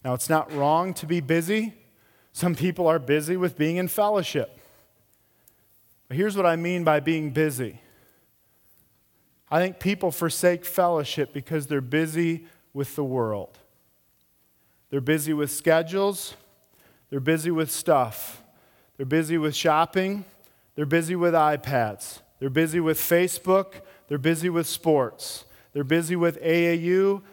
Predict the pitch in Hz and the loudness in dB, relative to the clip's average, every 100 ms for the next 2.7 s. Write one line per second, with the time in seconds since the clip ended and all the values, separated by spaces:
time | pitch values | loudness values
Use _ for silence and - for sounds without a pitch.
0 | - 156 151 185 190 135 127 90 _ _ | -4 -2 4 4 4 0 -4 -8 _ _
1 | _ 151 143 180 202 147 151 143 139 - | _ -2 4 4 4 2 -2 -2 -4 -14
2 | _ 147 147 170 175 131 120 | _ -2 4 4 4 0 -6